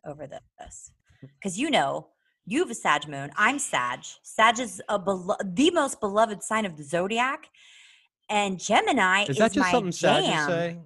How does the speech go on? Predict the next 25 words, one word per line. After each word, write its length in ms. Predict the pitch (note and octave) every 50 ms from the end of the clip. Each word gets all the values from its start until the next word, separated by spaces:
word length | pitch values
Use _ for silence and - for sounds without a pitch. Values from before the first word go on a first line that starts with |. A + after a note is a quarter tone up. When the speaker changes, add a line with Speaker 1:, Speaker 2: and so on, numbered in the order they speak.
| _ _ _ -
Speaker 2:
Isn't 200 | E3 F3 G#3 A#3+
that 120 | A3+ G#3+ G3+ D#3+
just 160 | F3 F#3 F#3
something 160 | F3+ F3 C#3+
Speaker 1:
Gemini. 180 | C#3 C3+ C3+ C3+
Speaker 2:
Sages 440 | C#3+ B2+ B2+ C3+ C#3 D3+ D3 C#3+ -
say? 300 | - D3+ D3 D3 D3+ C#3+ - _ _ _ _ _ _ _ _ _ -
Speaker 1:
<gasps> 260 | - - E3 C#3+ B2 - -
No, 360 | E3+ F3+ F#3 F3 D3+ - - _ _ -
no. 320 | F#3 F#3 D#3+ C#3 B2+ - - _ _ _ _ _ -
Other 220 | G3 G3 G3 F3+
people 260 | E3 F3+ D#3 - D3+ C3+
say 200 | - - C3 C3
that, 180 | C3+ B2 - -
Ryan. 120 | - -
Speaker 2:
Are 80 | - D3
you, 180 | F3+ A#3 B3+ G#3
are 120 | E3 F3
we 140 | G#3 C4 C4+
Speaker 1:
It's 60 | -
Speaker 2:
sure 280 | - - F#3 F3+ F3+ F3
about 280 | E3 E3+ E3+ E3 E3+ F3+
that? 340 | E3+ E3 D#3 D#3 D#3+ -
Speaker 1:
We 200 | A3+ C#4+ F4 F#4+
are. 440 | F4 E4+ - A4+ B4 - C#4 A3+ -